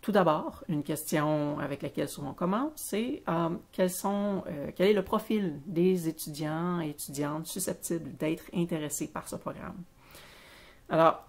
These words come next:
euh, les étudiants et les étudiantes qui pourraient être intéressés par le programme d'action culturelle sont ceux et celles qui ont à cœur les occasions de célébration et de rencontres culturelles,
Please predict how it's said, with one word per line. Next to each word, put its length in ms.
euh, 280
les 300
étudiants 720
et 360
les 180
étudiantes 300
qui 80
pourraient 140
être 100
intéressés 360
par 120
le 80
programme 640
d'action 520
culturelle 760
sont 380
ceux 440
et 60
celles 460
qui 140
ont 80
à 60
cœur 340
les 200
occasions 460
de 60
célébration 600
et 40
de 60
rencontres 400
culturelles, 680